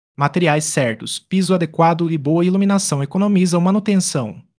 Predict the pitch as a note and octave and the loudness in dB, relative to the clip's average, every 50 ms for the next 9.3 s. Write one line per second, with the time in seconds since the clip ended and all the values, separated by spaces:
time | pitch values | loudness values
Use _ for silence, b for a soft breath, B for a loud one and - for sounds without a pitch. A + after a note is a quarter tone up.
0 | _ _ _ - - D3+ D#3 D#3+ D3+ D#3 D#3+ D#3 D#3+ F3+ F#3 - - - D#3+ D#3+ | _ _ _ -2 0 2 4 4 4 4 2 2 2 0 -2 0 2 2 4 4
1 | D3+ E3 D#3+ E3+ F3+ - G#3 F3+ F#3 G3 F#3+ E3+ C#3+ C3+ C#3+ D3+ E3+ D#3+ F3+ F3 | 4 2 0 0 0 0 2 2 4 4 4 4 4 4 4 2 4 4 2 2
2 | E3+ F#3 F#3 - G#3 G3+ - G3+ D#3+ E3 E3 E3+ F3 E3 E3 F#3 F#3 D#3 D#3 C#3 | 2 0 0 0 -2 0 0 0 4 4 4 4 4 2 2 0 2 2 2 4
3 | D3 D3+ C#3+ E3+ F3 - - G3 F#3+ E3+ D3+ - - C#3 A#2+ G#2 - - - - | 4 2 2 0 -2 0 2 2 2 2 2 2 0 -2 -2 -2 -6 -8 -8 -8
4 | - - _ _ _ _ _ _ - D#3+ E3+ - - F3+ F3 F3 F#3 G3+ F#3+ G#3 | -8 -10 _ _ _ _ _ _ -2 0 0 0 0 0 0 0 0 -2 -2 0
5 | G3 D#3+ C3+ A#2 G#2+ - - - - _ _ _ - D3+ E3 D#3+ - G3+ F#3+ G3 | 0 0 0 -2 -4 -8 -14 -20 -20 _ _ _ -4 -4 -4 -2 0 -2 -2 0
6 | E3 E3 D#3 D3+ - - - _ - G3+ G#3 F#3 G3 G3+ F#3+ - - - E3 - | 0 -2 -2 -2 -4 -8 -12 _ -4 -2 0 0 2 0 0 -2 -4 -6 -6 -4
7 | - F3 E3+ - - - E3 C#3+ B2+ B2+ C3+ - _ - D#3 D3 C#3+ C3+ E3 D#3+ | -4 -4 -4 -4 -2 -2 0 0 0 -2 -6 -12 _ -8 -4 -2 0 0 0 -2
8 | - - F#3 F3 E3+ E3+ - G3 E3 C3 C#3 D3+ F3 F3 F#3+ E3+ C#3 C3 C#3+ E3+ | 0 0 2 2 2 0 -2 -4 -4 0 0 0 0 0 -2 -4 -2 0 0 0
9 | E3+ F3 E3 D#3 D#3 - | 0 0 -2 -4 -6 -8